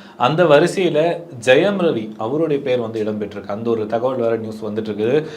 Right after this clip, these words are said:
ரொம்ப, ஒரு ரொம்ப பெரிய வைரலா நியூஸ் வந்து பரவிட்டு இருக்குது. So, யாருமே எதிர்பார்க்காத ஒரு இது. அதாவது, கோலிவுட்ல வந்து ஜெயம் ரவி,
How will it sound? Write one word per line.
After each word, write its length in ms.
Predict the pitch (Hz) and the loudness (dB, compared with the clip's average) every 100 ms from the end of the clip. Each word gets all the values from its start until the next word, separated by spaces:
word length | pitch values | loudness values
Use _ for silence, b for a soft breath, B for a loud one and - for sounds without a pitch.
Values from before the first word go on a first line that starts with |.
| B | B
ரொம்ப, 240 | 113 143 131 | -2 0 2
ஒரு 140 | 113 | 2
ரொம்ப 200 | 120 156 | 2 0
பெரிய 480 | 156 147 143 131 - 120 | 2 2 2 0 -2 0
வைரலா 360 | 131 139 139 | 2 2 0
நியூஸ் 180 | 123 123 | -2 -6
வந்து 160 | 120 117 | -4 -2
பரவிட்டு 420 | 117 117 123 110 | 0 0 -2 -4
இருக்குது. 300 | 101 101 98 113 B B B | -8 -8 -8 -10 B B B
So, 260 | - 107 107 | -12 -4 -2
யாருமே 360 | 135 185 196 | 0 0 0
எதிர்பார்க்காத 640 | 170 185 190 180 156 175 156 | 0 0 0 0 0 0 0
ஒரு 240 | 127 110 | 0 0
இது. 200 | 104 107 - | -2 -6 -8
அதாவது, 220 | 123 139 156 | -2 0 2
கோலிவுட்ல 380 | 175 190 185 160 | 2 4 2 2
வந்து 460 | 151 175 190 175 | 0 -2 -2 -2
ஜெயம் 240 | 147 147 165 | -2 -4 0
ரவி, 220 | 165 | 2